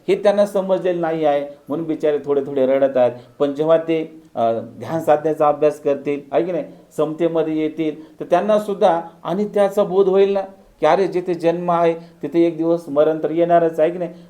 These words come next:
आता आपला जन्म झाला, आपण ऐंशी वर्ष जगलो, शंभर वर्ष जगलो, आहे की नाही? कोणी कोणी साठ वर्ष जगते, कोणी शंभरच्या वरती जगते, आहे की नाही? पण एक दिवस मृत्यू येणार हे निश्चितच आहे की नाही? पण आपण सगळेजण एका ट्रेनमध्ये बसलेले आहोत,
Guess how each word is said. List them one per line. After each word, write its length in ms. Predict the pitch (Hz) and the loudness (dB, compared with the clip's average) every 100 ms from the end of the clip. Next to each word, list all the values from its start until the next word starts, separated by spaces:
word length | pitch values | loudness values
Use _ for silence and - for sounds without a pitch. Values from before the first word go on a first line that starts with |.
| 123 | -6
आता 180 | 127 | 2
आपला 200 | 147 147 | 2 4
जन्म 340 | 147 156 160 156 | 0 0 -2 -2
झाला, 260 | 151 147 | 0 0
आपण 300 | 143 139 151 147 - - - | 0 0 0 -2 -10 -14 -4
ऐंशी 320 | 139 151 160 | -2 -2 0
वर्ष 260 | 156 151 151 | 2 2 -2
जगलो, 420 | 143 143 147 143 | -2 -2 0 -2
शंभर 340 | 147 147 147 | 0 0 2
वर्ष 260 | 147 139 151 | 2 0 0
जगलो, 400 | 139 139 139 139 | 2 2 2 4
आहे 140 | 147 | 4
की 120 | 165 | 2
नाही? 160 | 175 170 - - _ - | -2 -4 -10 -20 _ -6
कोणी 180 | 139 | -6
कोणी 360 | 151 147 147 143 | -2 -2 -2 -2
साठ 260 | 147 151 156 | 0 2 2
वर्ष 240 | 151 156 | 0 0
जगते, 640 | 147 147 139 147 143 - - - | 0 2 0 0 -4 -4 -18 -8
कोणी 140 | 127 | -6
शंभरच्या 480 | 127 143 151 151 131 | -2 -2 2 2 2
वरती 400 | 120 139 143 180 | 0 0 0 0
जगते, 320 | 170 170 - | 2 2 4
आहे 120 | 165 208 | 2 4
की 80 | |
नाही? 140 | 220 170 - - - | 2 0 -4 -16 -4
पण 120 | 196 | 0
एक 200 | 202 220 | 2 2
दिवस 180 | 220 214 | 4 2
मृत्यू 340 | 202 185 190 | 2 0 0
येणार 340 | 175 156 151 151 | 2 4 4 2
हे 220 | 160 226 - - _ _ | 0 -2 -6 -18 _ _
निश्चितच 640 | 104 139 131 156 151 131 117 | -4 -4 -2 -4 0 0 2
आहे 160 | 131 | 2
की 100 | 180 | 2
नाही? 120 | 202 190 | 2 4
पण 80 | |
आपण 180 | 170 170 | 4 2
सगळेजण 560 | - 151 190 196 196 180 156 - - - | -2 0 2 0 0 2 0 -2 -18 -10
एका 280 | 139 151 185 | -6 0 0
ट्रेनमध्ये 640 | - - 185 190 202 196 | 0 0 0 0 0 2
बसलेले 420 | 180 175 175 170 160 | 4 4 4 4 6
आहोत, 200 | 135 | 6